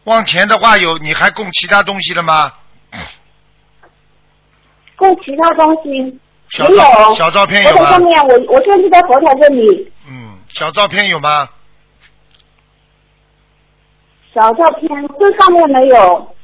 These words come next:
Speaker 1: 嗯，你当心点吧。
Speaker 2: 是门上面吗？是窗？哦，门上面是，门上面我看到了，有一个，有一个这个是，这是，啊，有贴了一张很久的一个，一个招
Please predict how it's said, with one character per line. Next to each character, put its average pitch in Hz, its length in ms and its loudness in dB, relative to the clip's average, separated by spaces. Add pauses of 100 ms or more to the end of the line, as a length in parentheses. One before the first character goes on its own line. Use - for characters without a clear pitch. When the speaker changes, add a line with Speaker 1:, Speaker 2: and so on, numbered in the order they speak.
(100)
Speaker 1:
嗯， 117 280 -18
你 120 120 -16
当 160 200 -2
心 170 180 -6
点 147 180 -6
吧。 131 260 -4 (300)
Speaker 2:
是 480 120 2
门 359 80 2
上 415 440 2
面 415 200 2
吗？ 359 120 2
是 349 320 0
窗？ 403 240 2 (240)
哦， - 320 2 (240)
门 330 160 4
上 427 80 4 (220)
面 480 100 4 (120)
是， 339 140 -12
门 330 120 4
上 480 100 2 (140)
面 453 100 2 (120)
我 359 120 6
看 440 160 0
到 392 100 4 (120)
了， - 260 0 (220)
有 330 160 4 (100)
一 349 140 0
个， 427 100 2 (340)
有 294 160 6
一 349 60 -2
个 392 120 4
这 381 160 2
个 403 80 6
是， 392 120 2 (1500)
这 330 160 -4
是， 339 80 -10 (1400)
啊， 349 200 6
有 339 80 6
贴 359 420 4
了 453 120 4
一 403 200 4
张 392 180 4
很 330 100 -2 (240)
久 320 240 6
的 330 140 2
一 320 120 -6
个， 349 140 2
一 330 80 -4
个 359 100 4 (120)
招 381 120 6